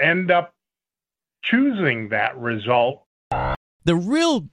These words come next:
Speaker 2: good thing out of this, uh, is that it's going to hopefully divide people in the United States even further.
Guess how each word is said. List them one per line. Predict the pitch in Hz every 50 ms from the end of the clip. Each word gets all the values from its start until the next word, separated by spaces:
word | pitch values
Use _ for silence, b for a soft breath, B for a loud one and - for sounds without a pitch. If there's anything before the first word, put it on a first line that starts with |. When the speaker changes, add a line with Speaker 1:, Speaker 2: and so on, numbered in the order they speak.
| _ -
Speaker 2:
good | 190 226 247 196
thing | - - 202 214 214 202
out | 180 156 139 131
of | 127
this, | 123 120 120 117 - - - -
uh, | - 131 123 123 120 -
is | - 143 139 135 123 -
that | - 135 127 127
it's | 127 - -
going | - 151 156 156 135
to | 127
hopefully | 117 143 156 156 - - 151 135
divide | 120 117 120 110 117 123 127 135 135 135 117 -
people | - - 135 123 - 135 123
in | 117 117
the | 113
United | 110 110 110 107 107 107 - -
States | - - - 98 95 -
even | 101 110 101 110
further. | 113 - 117 107 98 - 76 -